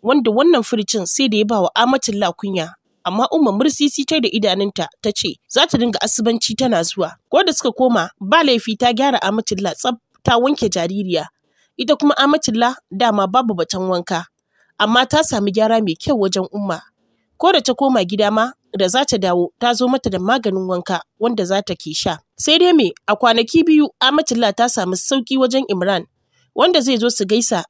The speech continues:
amma bai taɓa ɗaukar yarinyar ba. Sai dai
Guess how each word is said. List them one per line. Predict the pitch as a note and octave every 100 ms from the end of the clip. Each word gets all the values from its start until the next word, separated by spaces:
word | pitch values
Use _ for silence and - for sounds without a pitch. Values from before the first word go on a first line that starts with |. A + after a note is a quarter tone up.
| -
amma | F#3+ B3
bai | G#3
taɓa | F3+ D4+ B3+
ɗaukar | G#3+ G#3+ G3
yarinyar | F#3 F3+ F#3+ F#3+ E3
ba. | D3+ - _ _ _ _
Sai | - - C#4
dai | C4+